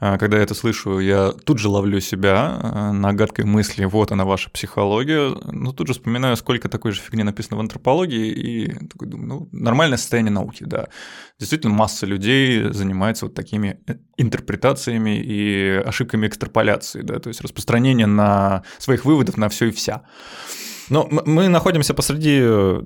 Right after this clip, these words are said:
Speaker 2: то, что называется reproduction crisis, да, то есть, э, кризиса воспроизводимости. Он, кстати, не только психологии. Да, вот я не хочу, чтобы такое впечатление сложилось. Вот
Speaker 1: Конечно.
Speaker 2: он, э, он касается абсолютно всех, э, областей науки, просто в разной степени, физики в том числе, там такое тоже бывает.
Speaker 1: Да.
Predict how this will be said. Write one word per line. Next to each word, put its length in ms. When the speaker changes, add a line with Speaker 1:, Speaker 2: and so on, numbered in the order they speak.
Speaker 2:
то, 100
что 200
называется 540
reproduction 720
crisis, 380
да, 180
то 100
есть, 160
э, 140
кризиса 300
воспроизводимости. 640
Он, 60
кстати, 260
не 60
только 160
психологии. 640
Да, 120
вот 120
я 60
не 80
хочу, 180
чтобы 220
такое 260
впечатление 340
сложилось. 360
Вот 80
Speaker 1:
Конечно. 420
Speaker 2:
он, 220
э, 60
он 320
касается 400
абсолютно 280
всех, 300
э, 40
областей 460
науки, 260
просто 240
в 20
разной 180
степени, 580
физики 380
в 40
том 140
числе, 300
там 120
такое 180
тоже 180
бывает. 280
Speaker 1:
Да. 220